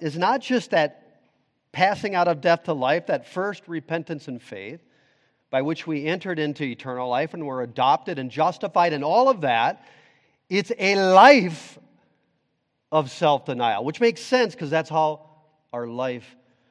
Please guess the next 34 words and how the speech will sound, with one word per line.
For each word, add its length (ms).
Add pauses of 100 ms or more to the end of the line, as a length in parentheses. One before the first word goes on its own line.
(200)
began. 560 (1700)
We 140
are 120
always 380
broken. 580
We 140
are 120
always 560
depending 580
upon 400
Jesus. 640 (480)
But 440
this 220
is 80
the 120
question 380
of 80
our 120
passage. 480
What 240
does 160
a 80
life 580
of 300
discipleship, 720
a 60
life 280
of 140
self-denial, 960
look 300
like 300 (420)
day 240
to 160
day? 460